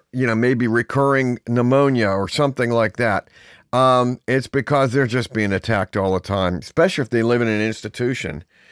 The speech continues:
They're going to be living in a place that, uh, is literally just overcome with spike protein, because those pl-, those places all were mandated for everyone, whether they live there or work there, to take the jab,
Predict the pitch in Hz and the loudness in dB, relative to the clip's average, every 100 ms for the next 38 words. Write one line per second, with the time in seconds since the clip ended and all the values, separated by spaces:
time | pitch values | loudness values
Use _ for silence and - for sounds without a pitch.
0 | - - 160 185 185 170 143 117 120 160 | -20 -6 -4 0 2 2 0 0 2 2
1 | 190 175 135 117 - 104 98 113 - - | 2 2 2 0 -2 0 0 0 -2 -10
2 | _ _ _ _ _ _ _ _ - 135 | _ _ _ _ _ _ _ _ -4 0
3 | 143 147 - 131 131 - 143 139 120 131 | 2 0 0 2 4 4 2 2 4 4
4 | 170 165 143 135 127 131 - 151 135 - | 4 4 2 2 0 -4 -4 -4 -2 2
5 | 151 131 135 143 139 117 117 123 117 - | 4 4 0 0 2 0 -2 -2 -2 -2
6 | - 117 - 107 98 - 101 87 - _ | 0 0 0 -2 -4 -4 -6 -6 -12 _
7 | - - - 113 127 113 139 156 - 151 | -20 -12 -6 0 0 2 2 2 -2 -6
8 | 127 131 156 - 151 139 131 107 - 160 | 0 2 2 2 2 2 0 -6 2 6
9 | 160 151 135 117 117 143 143 120 107 101 | 8 6 6 2 2 4 4 2 0 0
10 | 82 71 - - _ 127 - - 170 160 | -4 -10 -16 -20 _ -6 -6 0 2 4
11 | 147 117 110 104 117 131 127 110 104 123 | 2 2 2 0 0 2 2 0 0 2
12 | 196 165 196 196 127 117 139 131 117 95 | 0 2 2 4 2 2 2 0 -4 -6
13 | - 101 147 135 - 113 92 113 92 78 | -10 -4 0 0 -2 -6 0 0 0 -2
14 | 78 | -6